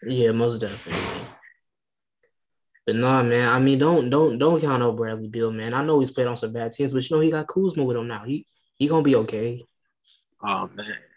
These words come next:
Speaker 1: <laughs> John, I'm sorry, but it's like every, every time I see it, bro, I,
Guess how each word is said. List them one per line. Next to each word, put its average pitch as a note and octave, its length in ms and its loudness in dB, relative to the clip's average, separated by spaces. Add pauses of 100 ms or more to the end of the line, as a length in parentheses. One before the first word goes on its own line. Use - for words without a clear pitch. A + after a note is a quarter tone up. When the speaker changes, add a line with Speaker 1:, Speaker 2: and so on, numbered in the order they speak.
Speaker 1:
<laughs> - 80 -4 (1800)
John, B2 260 4
I'm D3+ 120 4
sorry, A#2+ 420 2
but A2+ 160 -2
it's D#3 140 2
like C#3 180 -4
every, C#3+ 280 2
every D#3 260 4
time C3 280 -2
I A2+ 100 -6
see G#2+ 240 -16
it, F2+ 100 -20
bro, F2 120 -12
I, G#2+ 300 -2